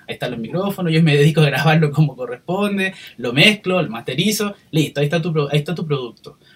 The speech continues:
"Oye, no, mira, ¿sabes que yo quiero producirlo?". Ya, perfecto, ahí ya nos metimos de lleno. Si hay que sacarle una parte de la canción, si está muy larga, si está muy corta, y todo ese tipo de cosas. Entonces... Eh, ya producir es, es meterse de lleno, eh, y adentrarse directamente a lo que está pensando el artista.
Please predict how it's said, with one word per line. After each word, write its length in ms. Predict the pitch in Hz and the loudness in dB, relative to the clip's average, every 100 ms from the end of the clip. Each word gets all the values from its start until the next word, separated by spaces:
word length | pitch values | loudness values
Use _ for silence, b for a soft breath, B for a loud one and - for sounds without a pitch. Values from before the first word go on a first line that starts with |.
| b | b
"Oye, 260 | 240 175 | 0 2
no, 80 | 180 | 2
mira, 200 | 175 117 | 0 -2
¿sabes 180 | - 151 | -4 -6
que 80 | 202 | -4
yo 80 | 175 | -4
quiero 240 | 170 151 | -2 -4
producirlo?". 440 | 139 113 160 107 | -4 -6 -4 -4
Ya, 200 | 113 127 | -4 -6
perfecto, 380 | 113 - 120 - | -6 -10 -12 -10
ahí 120 | 113 | -4
ya 140 | 165 202 | 0 0
nos 100 | 202 | 2
metimos 400 | 156 151 151 139 | 0 2 0 0
de 100 | 127 | -4
lleno. 280 | 113 104 98 B B | -10 -12 -16 B B
Si 100 | - | -2
hay 80 | 170 | -2
que 80 | 175 | 0
sacarle 380 | 143 147 151 | -4 -2 0
una 160 | 147 127 | 0 0
parte 220 | 139 - | -6 -6
de 40 | 127 | -8
la 80 | |
canción, 500 | 117 113 - 147 165 | -8 -8 -4 0 0
si 100 | 151 | -2
está 180 | - 151 | -4 -2
muy 100 | 151 | 0
larga, 380 | 123 151 160 143 | 2 2 0 -2
si 140 | - 143 | -8 -4
está 160 | 151 | 0
muy 160 | 151 139 | 0 0
corta, 640 | 151 175 151 - 123 - _ b b | 0 0 0 -4 -12 -12 _ b b
y 100 | 135 | -4
todo 120 | 139 185 | -2 -2
ese 140 | 202 | -4
tipo 180 | 185 180 | -4 -6
de 60 | |
cosas. 260 | 185 202 147 | -6 -6 -6
Entonces... 560 | - 165 156 160 147 - b b b | -4 -4 0 0 0 -4 b b b
Eh, 280 | 143 139 127 | -2 -2 0
ya 180 | 170 190 | 0 2
producir 480 | 226 226 - 202 | 2 2 0 0
es, 80 | 208 180 | -2 0
es 100 | 185 | -2
meterse 420 | 180 160 175 190 | 0 -2 -4 -4
de 120 | 165 | -4
lleno, 500 | 143 156 185 190 196 | 0 0 0 -2 -2
eh, 380 | 156 147 139 139 | 2 2 2 -2
y 160 | 143 139 | -2 -2
adentrarse 640 | 139 135 - 160 180 190 | -2 -6 -2 -2 0 -2
directamente 580 | 175 147 156 190 170 180 | -2 -2 -2 -2 -2 -2
a 60 | 185 | -4
lo 100 | 156 | -4
que 60 | |
está 180 | 139 175 | -6 -4
pensando 380 | 175 151 160 147 | -2 -2 -2 -2
el 80 | 123 | -4
artista. 520 | - 147 170 - | -8 -8 -8 -10